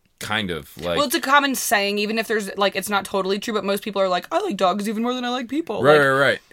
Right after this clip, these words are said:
Speaker 1: right. But it's like, I'm just saying, like, the level that Americans value dogs is probably the most out of anywhere in the world.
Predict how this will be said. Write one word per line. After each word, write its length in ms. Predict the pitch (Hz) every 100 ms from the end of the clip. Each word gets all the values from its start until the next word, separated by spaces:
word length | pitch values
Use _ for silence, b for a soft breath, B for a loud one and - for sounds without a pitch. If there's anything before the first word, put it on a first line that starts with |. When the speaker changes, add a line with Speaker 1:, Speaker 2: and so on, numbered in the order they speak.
| -
Speaker 1:
right. 320 | 120 120 92
But 100 | 123
it's 160 | 117 -
like, 260 | 123 104 - -
I'm 160 | 117 123
just 100 | 120
saying, 240 | 123 117
like, 180 | 107 101
the 80 | 104
level 480 | 92 98 104 110 101
that 140 | 104
Americans 720 | 95 92 98 95 - 92 82
value 500 | 87 90 92 87 87
dogs 580 | 76 85 87 82 73 - 90
is 400 | 90 82 - - b b b
probably 420 | 120 117 123 113 104
the 80 |
most 340 | 95 98 98 -
out 80 | 98
of 100 | 92 -
anywhere 480 | 98 95 92 90 90
in 60 |
the 40 | 80
world. 520 | 76 82 78 -